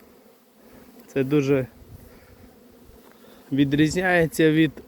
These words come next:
<clears throat> пилку садових деревів тим, що цей пилок набагато крупніший і сам по собі ріпак виділяє цього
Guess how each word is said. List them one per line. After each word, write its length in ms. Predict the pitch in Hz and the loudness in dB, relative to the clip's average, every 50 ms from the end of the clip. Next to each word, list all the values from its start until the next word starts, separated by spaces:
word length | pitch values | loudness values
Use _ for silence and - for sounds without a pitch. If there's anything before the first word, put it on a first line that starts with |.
| - - | -16 -8
<clears throat> 300 | - - 175 165 147 - | -4 -2 -2 -2 -2 -2
пилку 580 | - 160 151 143 - - 165 160 156 151 143 131 123 - - - - _ - - - _ _ _ _ _ - - - - | 0 0 0 0 0 -2 0 2 2 2 0 0 -4 -10 -20 -20 -20 _ -20 -20 -20 _ _ _ _ _ -20 -20 -20 -20
садових 500 | - - - 147 139 156 156 151 143 135 | -14 -6 -4 0 2 4 4 4 2 2
деревів 540 | 131 143 147 147 151 147 143 135 139 143 - - - - - - - - - - - - - - - - - - | 0 0 0 2 2 2 0 0 -2 -6 -6 -10 -14 -18 -18 -16 -18 -18 -16 -16 -16 -16 -16 -16 -16 -16 -16 -4
тим, 240 | - 175 175 180 165 | -2 0 0 0 -2
що 380 | - - 160 151 147 147 147 143 139 - - - - | -4 -2 0 0 2 0 -2 -4 -6 -10 -18 -20 -16
цей 220 | - - 147 147 | -8 -4 -2 -2
пилок 480 | 135 - 151 147 147 143 139 135 - - - - - - - - - - - - - - - - | -2 -2 -2 0 0 0 -2 -4 -8 -14 -20 -20 -20 -20 -20 -20 -20 -20 -20 -20 -20 -20 -20 -14
набагато 480 | - 147 143 147 156 165 156 156 - 143 | -12 -8 -6 -2 0 0 0 -2 -4 -6
крупніший 680 | 127 - 156 - - 196 196 196 - - 170 160 160 143 - - - - - - - - - - - - - - - - - - | -8 -8 -10 -10 -6 -4 -4 -4 -2 -2 0 0 0 -2 -6 -10 -14 -14 -14 -14 -14 -14 -14 -14 -12 -12 -12 -12 -10 -8 -6 -4
і 220 | 139 139 139 143 | -2 -2 -2 -2
сам 280 | - - - 165 160 151 | -2 -2 -2 -2 0 -2
по 100 | - 147 | -4 -4
собі 320 | - - 156 151 160 156 | -2 -2 0 0 2 2
ріпак 540 | 151 151 147 - 156 147 139 - - - - - - - - - - - - - - - - - - - - - - - - - - - - - - - - - - - - - | 0 0 0 0 0 -2 -2 -4 -8 -12 -16 -20 -20 -20 -20 -20 -20 -20 -20 -20 -20 -20 -20 -20 -18 -18 -20 -20 -20 -20 -20 -20 -20 -20 -20 -20 -20 -20 -20 -20 -20 -20 -14 -6
виділяє 580 | 139 147 151 143 156 156 160 160 156 147 135 | -4 -4 0 0 2 2 2 2 2 2 0
цього 400 | - - 151 147 151 143 135 131 | -2 -2 -2 -2 0 0 -2 -2